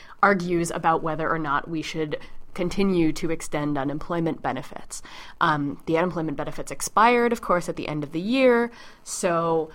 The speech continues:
in the meantime, we, the bill is in the Senate, which is usually where good bills go to die, or, well, all bills go to die lately. It has passed a cloture vote, which means that they have stopped filibustering it temporarily, but that does not mean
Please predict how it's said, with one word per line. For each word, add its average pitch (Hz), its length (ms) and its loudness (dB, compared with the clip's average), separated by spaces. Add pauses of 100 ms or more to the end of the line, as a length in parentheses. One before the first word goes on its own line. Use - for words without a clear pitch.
(560)
in 320 320 4
the 277 60 6
meantime, 165 680 0
we, 160 140 0
the - 120 -10
bill 185 280 6
is 170 260 2
in 156 240 -4
the 151 80 -6
Senate, 196 380 2
which 170 120 -8
is 156 140 -6
usually 165 380 2
where 151 180 0
good 147 220 -4
bills 147 200 0
go 143 160 -4
to 147 80 -2
die, 196 480 6
or, 151 340 0
well, 135 180 -2
all 170 240 4
bills 143 240 -2
go 147 120 -4
to 135 80 -6
die 127 260 -4
lately. 147 360 -4 (420)
It 202 140 4
has 190 200 0
passed - 380 4
a 185 120 2
cloture 196 520 2
vote, 160 380 2
which 170 220 -4
means 165 360 0
that 156 320 -2
they 160 220 0
have 156 160 -6
stopped 160 320 0
filibustering 156 640 0
it 147 100 -2
temporarily, 240 680 4
but 180 180 0
that 165 160 0
does 156 160 -4
not 165 300 6
mean 151 420 0